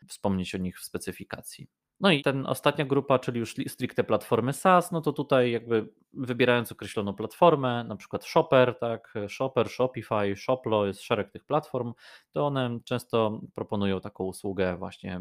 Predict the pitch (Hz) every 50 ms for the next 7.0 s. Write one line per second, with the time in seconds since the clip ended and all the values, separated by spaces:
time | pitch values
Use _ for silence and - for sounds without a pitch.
0 | 95 - - 98 98 - 92 92 90 92 87 - - - - 90 87 - - -
1 | - _ _ - - _ _ _ _ - - - - - - 127 104 107 101 98
2 | 98 98 98 - - 98 - - - - 160 156 - - 127 - - 117 104 -
3 | - 101 107 101 - 107 - - 110 107 107 104 95 90 - _ _ _ _ -
4 | 101 95 90 - - 98 92 92 90 - - - - 82 - - - - - -
5 | 92 90 - - - - - _ _ _ - 110 104 - - - - - - -
6 | - - - _ _ _ - - 120 107 98 - - 95 - - 95 98 -